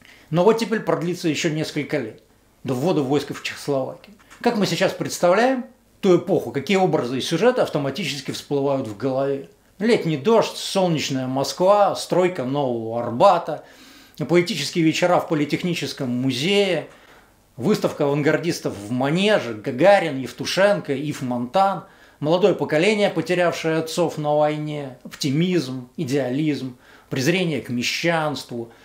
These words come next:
поиск идеалов в революционных временах. Так вот, абсолютно всё вышеперечисленное, вс-, это образы, сцены, идеи и мотивы всего двух фильмов, снятых по сценариям Геннадия Шпаликова.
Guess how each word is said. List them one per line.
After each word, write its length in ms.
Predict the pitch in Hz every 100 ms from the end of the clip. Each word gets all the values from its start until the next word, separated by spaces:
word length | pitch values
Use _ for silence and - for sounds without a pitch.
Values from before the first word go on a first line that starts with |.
| - _
поиск 320 | 175 190 185
идеалов 580 | 127 135 165 175 139 -
в 340 | 131 123 135 135
революционных 760 | 143 143 143 175 156 123 -
временах. 680 | 117 123 131 165 190 - - _ _ - _ _
Так 100 | 170
вот, 140 | 185 190
абсолютно 640 | - 214 208 196 143 113 -
всё 440 | - 170 107 104 - _ _ _
вышеперечисленное, 1120 | 131 151 160 165 - 247 240 240 233 233 220 - _ - _
вс-, 180 | - - - _ -
это 160 | 143
образы, 640 | 185 220 208 202 156 180 151
сцены, 600 | - - 190 185 165 143
идеи 420 | 175 127 160 135
и 60 | 139
мотивы 500 | 123 120 220 233 233 -
всего 300 | - 170 147
двух 400 | 139 143 202 -
фильмов, 420 | - 170 156 160 - -
снятых 440 | - 151 151 151
по 100 | -
сценариям 680 | 139 - 135 135 135 131 131
Геннадия 400 | 123 120 107 117
Шпаликова. 640 | - - 113 104 - -